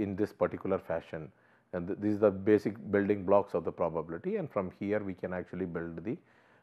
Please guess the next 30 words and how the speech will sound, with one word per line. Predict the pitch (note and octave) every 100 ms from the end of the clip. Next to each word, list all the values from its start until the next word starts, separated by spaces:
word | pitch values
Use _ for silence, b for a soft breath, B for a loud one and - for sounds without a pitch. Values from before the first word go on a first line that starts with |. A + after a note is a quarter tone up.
| _
uh, | F2+ E2+ F2
larger | G2 F2+
theorems. | E2 F2 D#2+ -
And | G#2
these | A2+ -
probabilities | C3+ C#3 D3 D3 D3 C#3
are | B2+
important, | A2 B2 A#2+ G#2 E2+ - b b b -
especially | F#2 A#2+ - A#2 A2
when | G2+
you | G#2
are | F#2+ G2
doing | F#2
analytics, | F2 F2+ E2 E2+ - F#2
because | F2+ F#2
when | F2+ F#2
you | F#2+
are | F#2 G2 b b
having | - G2+ G#2+
a | G2
hypothesis | F#2 - A2 A#2 G2+ G2+
and | F#2+
when | F#2+
you | F#2+
are | F#2+
trying | G2
to | F#2
do | F#2+ G2
hypothesis | F#2 - G2+ F#2 F2+ -
testing, | F#2+ - F2